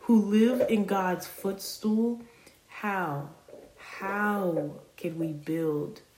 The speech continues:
foster, develop a healthy relationship with the Creator? So these are things to work on.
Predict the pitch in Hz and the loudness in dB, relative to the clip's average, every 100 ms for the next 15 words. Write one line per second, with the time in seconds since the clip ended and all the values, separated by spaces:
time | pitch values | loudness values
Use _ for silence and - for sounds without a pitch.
0 | _ _ _ - - 180 180 185 185 - | _ _ _ -20 -10 -6 -4 -4 -6 -14
1 | - 160 147 143 - _ _ - 165 151 | -8 -6 -4 -6 -12 _ _ -6 -6 -4
2 | 156 180 175 - - - 147 - 165 175 | -2 0 0 -2 -8 -14 -14 -10 -6 -6
3 | 175 190 175 160 170 175 151 147 - 151 | -6 -6 -4 -2 -4 -6 -12 -12 -8 -8
4 | 143 - _ _ 269 254 269 - 285 320 | -8 -14 _ _ -10 -8 -8 -6 -6 -4
5 | 320 180 - - _ _ _ _ - - | -2 -4 -6 -12 _ _ _ _ -20 -20
6 | - - - 214 214 226 214 196 190 180 | -20 -20 -6 0 2 2 0 -2 -4 -4
7 | 156 156 143 139 - - | -2 -4 -6 -10 -10 -14